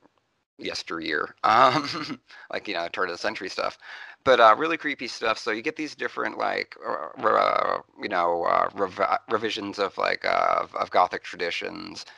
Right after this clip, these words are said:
and, um, just really cool stuff. So, uh, a few of 'em,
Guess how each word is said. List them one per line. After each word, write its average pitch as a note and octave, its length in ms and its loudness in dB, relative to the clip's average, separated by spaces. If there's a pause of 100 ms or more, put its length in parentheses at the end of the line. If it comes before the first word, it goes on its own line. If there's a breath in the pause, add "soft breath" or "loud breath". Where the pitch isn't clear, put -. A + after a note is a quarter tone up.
(380 loud breath)
and, F#2 360 -2
um, D#2+ 640 0 (880)
just B2+ 140 -6
really D3+ 220 0
cool A2 200 -4
stuff. F#2+ 420 2
So, F#2 520 2 (260)
uh, F#2 280 8
a - 20 4
few C3 240 -8
of A#2 80 -8
'em, G2+ 340 -6